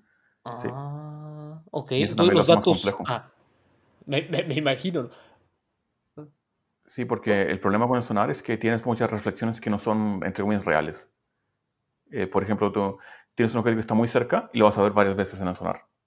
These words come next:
Speaker 1: Como que hay reflexiones y, y se ve, hay un, un efecto fantasma que lo vas a ver detrás, por ejemplo, de una pared. Pero además el sonar, pues como es sonido, penetra también objetos.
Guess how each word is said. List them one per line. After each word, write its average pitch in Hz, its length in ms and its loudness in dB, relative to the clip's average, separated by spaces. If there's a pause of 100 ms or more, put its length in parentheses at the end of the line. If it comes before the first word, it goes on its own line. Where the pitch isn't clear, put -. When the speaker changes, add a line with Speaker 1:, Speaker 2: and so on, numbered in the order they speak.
(160)
Speaker 1:
Como 98 180 0
que - 180 4
hay 110 120 6
reflexiones 110 560 0
y, - 60 -4
y - 180 -10
se 107 120 -2
ve, 107 300 2 (340)
hay 110 120 0
un, 107 100 0
un 110 80 2
efecto 107 220 0
fantasma 104 420 2
que 120 80 -8
lo 101 60 4
vas 101 100 4
a 101 80 4
ver 107 220 2
detrás, 104 340 4
por 110 80 -4
ejemplo, 98 220 -6
de - 20 0
una 90 120 0
pared. 85 240 -2 (760)
Pero 104 160 4
además 104 240 4
el 135 80 0
sonar, 107 440 0
pues 110 160 0
como 104 220 -2
es 110 100 -2
sonido, 104 540 -2
penetra 104 320 4
también 107 400 0
objetos. - 500 -6